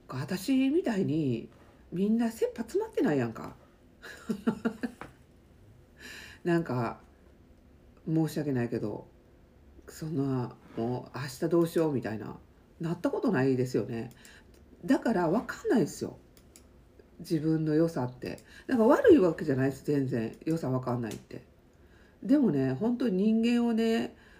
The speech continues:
この堕落させた一番の元凶はですよ。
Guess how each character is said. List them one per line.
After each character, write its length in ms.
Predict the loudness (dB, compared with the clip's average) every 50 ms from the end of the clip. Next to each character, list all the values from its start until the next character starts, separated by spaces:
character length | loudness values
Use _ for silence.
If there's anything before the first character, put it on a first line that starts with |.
| -20 -20 -18 -18 -18 -6
こ 140 | 0 2 4
の 240 | 4 4 4 2 2
堕 120 | 2 2
落 260 | 2 2 2 0 -2
さ 140 | -4 -4 -4
せ 140 | -2 -4 -4
た 340 | -4 -2 -2 -2 -2 -4 -6 -6
一 360 | -6 -6 -6 -6 -4 -4 -2
番 260 | 0 2 2 2 2 0
の 120 | 0 0
元 280 | 0 0 0 0 -2 -4
凶 280 | -2 0 0 2 2
は 120 | 2 0 0
で 120 | -2 -2
す 100 | -4 -6
よ。 220 | -8 -8 -8 -12